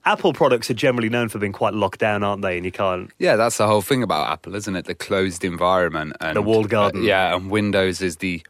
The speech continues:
Speaker 2: big open environment, but that leads to malware.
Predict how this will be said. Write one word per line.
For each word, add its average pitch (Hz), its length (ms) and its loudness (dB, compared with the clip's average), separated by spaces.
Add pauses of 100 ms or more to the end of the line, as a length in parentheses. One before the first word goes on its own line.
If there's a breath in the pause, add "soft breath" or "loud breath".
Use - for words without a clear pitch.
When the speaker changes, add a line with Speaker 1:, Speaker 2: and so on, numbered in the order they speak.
(120)
Speaker 2:
big 101 180 0
open 95 340 0
environment, 78 580 -4
but - 140 -12
that 76 180 -6
leads 82 380 -10
to 80 200 -6 (160)
malware. 131 560 0